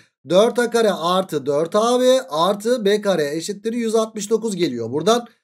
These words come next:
Buradan da A B yerine sekiz yazarsam eğer dört kere sekiz otuz iki, yani dört A kare artı B kare ne buluyoruz arkadaşlar? Yüz altmış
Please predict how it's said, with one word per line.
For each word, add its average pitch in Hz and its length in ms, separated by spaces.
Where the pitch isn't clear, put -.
Buradan 202 460
da 226 500
A 190 260
B 240 80
yerine 202 580
sekiz 175 440
yazarsam 185 520
eğer 240 280
dört 233 220
kere 202 180
sekiz 147 260
otuz 196 200
iki, 208 160
yani 208 460
dört 240 260
A 233 100
kare 208 180
artı 139 320
B 185 140
kare 160 320
ne 220 260
buluyoruz 196 420
arkadaşlar? 156 600
Yüz 208 220
altmış 220 680